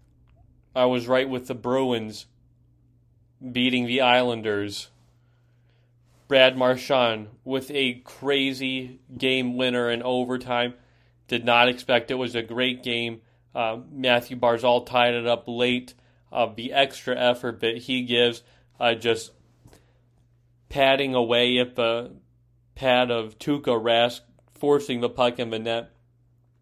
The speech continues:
was brilliant. That place was electric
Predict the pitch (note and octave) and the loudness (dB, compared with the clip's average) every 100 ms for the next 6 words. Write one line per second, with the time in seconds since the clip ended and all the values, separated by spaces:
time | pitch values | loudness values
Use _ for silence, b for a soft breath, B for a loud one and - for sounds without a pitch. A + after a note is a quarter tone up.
0 | _ _ _ _ _ _ _ _ C#3+ A#2+ | _ _ _ _ _ _ _ _ -8 -6
1 | G#2+ B2 B2 B2 B2 B2 - B2 B2 A#2 | 2 4 4 2 2 2 0 -2 -2 -2
2 | A2+ A2+ A#2+ B2 - B2 B2 | -2 2 2 0 -2 -6 -6